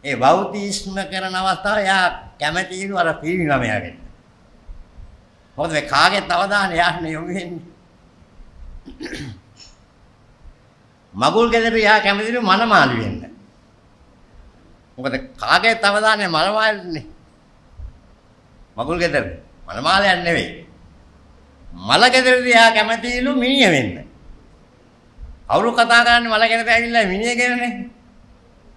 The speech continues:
අපේ රටේ දේශපාලනය හිතාගෙන ඉන්නේ <coughs> ඒ කට්ටිය මහා ආමුදු ජාතියක්. අච්චරියම් බන්ති, අබ්බූතම් බන්ති.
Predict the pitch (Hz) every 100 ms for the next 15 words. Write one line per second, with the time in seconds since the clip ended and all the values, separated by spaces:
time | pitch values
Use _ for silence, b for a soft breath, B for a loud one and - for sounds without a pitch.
0 | - 131 175 214 190 190 196 147 165 170
1 | 175 180 180 180 175 151 165 165 165 160
2 | 170 214 294 277 - _ - - - -
3 | - 762 - - - - - - - -
4 | 131 147 160 139 139 165 160 143 170 208
5 | 185 151 151 147 113 - - - - -
6 | - - - - - - - - _ _
7 | _ _ _ _ _ _ 139 - 190 190
8 | 190 175 175 165 127 113 - - - -
9 | - 131 139 147 220 233 196 143 143 127
10 | 110